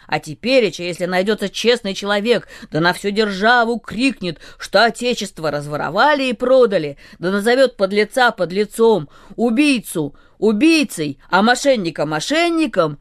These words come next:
так на него обязательно найдется какой-нибудь эскулап, который его в больнице прикончит, и Евгения нашего Ивановича таким макаром прикончили.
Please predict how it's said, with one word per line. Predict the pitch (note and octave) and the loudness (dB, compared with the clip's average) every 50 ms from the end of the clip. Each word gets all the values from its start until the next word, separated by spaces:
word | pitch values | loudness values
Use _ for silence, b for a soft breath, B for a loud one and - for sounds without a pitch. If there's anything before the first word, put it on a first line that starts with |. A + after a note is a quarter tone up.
| _ _ - | _ _ -4
так | D3+ C#3+ - - | -4 -4 -4 -4
на | D#3 D3+ | -8 -6
него | D3+ D3+ D3 C#3+ C#3+ C#3 - | -4 -6 -4 -4 -6 -6 -6
обязательно | D#3 D3 D3 D3+ D3 C3+ C#3 G3 A3+ C4+ D#4+ D#4 - - D4 C#4+ C4+ C#4 C#4 | -8 -12 -10 -10 -12 -8 0 2 4 4 4 2 -2 -4 -6 -2 0 0 0
найдется | C4 C4+ C4+ B3+ A3+ C4+ C4 C4 - G#3 F#3 | 2 0 -2 0 0 0 -2 -2 -2 -10 -4
какой-нибудь | - D#3 - - F#3+ A3 A#3 A#3 A3+ G3+ G3 G3+ - - | -4 -4 -4 0 2 2 2 2 0 -2 -4 -6 -6 -8
эскулап, | F3+ - - - D#3 D#3 C#3+ E3 G3+ A3 G3+ E3+ - - b b b b b b | -10 -10 -10 -10 -8 -4 0 2 4 4 4 2 0 -6 b b b b b b
который | - E3+ E3+ A3 G#3 G3+ F#3+ | -6 -4 0 0 2 2 2
его | F#3 G3 F#3+ | 2 0 -2
в | F3 | -2
больнице | D3 C3+ D#3+ D3+ D#3+ G3 A#3+ C#4+ B3+ - A#3+ A3 | 0 0 0 0 2 2 0 0 0 2 0 0
прикончит, | - - A3 A#3 - - - A#3+ A#3+ A3 F3+ D#3 - C#3 - - B B B B - | 0 0 -4 -4 -2 0 0 2 2 2 2 0 -4 -8 -10 -12 B B B B 0
и | C#4 C#4+ | 2 4
Евгения | C#4+ C4+ C4+ C#4 A#3+ F#3+ D#3 C#3+ E3+ C4 D#4+ D#4+ D#4 D4 C#4 C#4 C#4 C4+ C4 | 4 4 4 2 2 0 -4 -2 0 2 2 2 4 4 4 4 4 2 2
нашего | B3+ C4 C4 C4 B3 - B3+ A#3 A#3 A#3 A3 - | 2 2 2 2 2 0 -2 0 0 -2 -2 -4
Ивановича | A#3 - B3 B3+ A3 G#3 A3+ B3 B3+ A#3+ A#3 A3+ A3 A3 - - G3+ G3 B B B B | -8 -2 -2 0 4 4 4 4 4 2 0 -2 -2 -4 -2 -2 -2 -2 B B B B
таким | - D#3+ D#3+ D#3 - - A#3+ C#4 C#4 A#3 | -2 -2 -2 -2 -2 0 2 4 4 4
макаром | G3 F3 E3+ D3+ D3 - - F#3+ A#3 B3 G#3+ G3+ G3 F#3 D3+ | 2 0 0 -4 -4 0 2 2 4 4 2 0 -2 -4 -8
прикончили. | - - D3 E3+ D#3 - - - F#3 G3 F#3+ D#3+ C#3+ - - D3 C#3+ D3 C#3+ - | -10 -6 -6 -6 -6 -6 -4 2 4 4 4 2 -2 -6 -8 -10 -10 -10 -12 -14